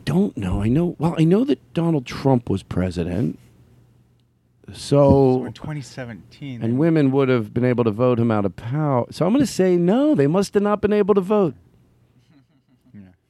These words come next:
Speaker 1: Because they wouldn't have, and then they're gonna be, eh. And women have really would have disappointed that person. That person that might have taken that money, let's may pretend they were gonna give it all to an orphanage, and they counted on you. They go, "No,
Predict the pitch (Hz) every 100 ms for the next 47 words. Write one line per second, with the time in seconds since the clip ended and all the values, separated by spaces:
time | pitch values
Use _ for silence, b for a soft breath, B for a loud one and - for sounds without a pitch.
0 | _ _ _ _ _ _ - 147 - 156
1 | 139 147 147 165 170 170 147 _ _ _
2 | _ - 127 135 131 123 120 101 101 82
3 | - 131 127 131 131 131 - _ B B
4 | B B - 143 165 170 139 120 147 151
5 | 135 117 135 - 117 123 110 98 98 -
6 | 101 - 87 - B 123 147 - 160 -
7 | 131 127 123 - 139 135 135 127 113 110
8 | 175 - 190 160 147 143 127 101 104 92
9 | 92 110 98 - 107 117 120 95 98 101
10 | - 82 65 - - B B 110 117 95
11 | 135 202 185 120 101 98 101 123 180 233
12 | 277 277 151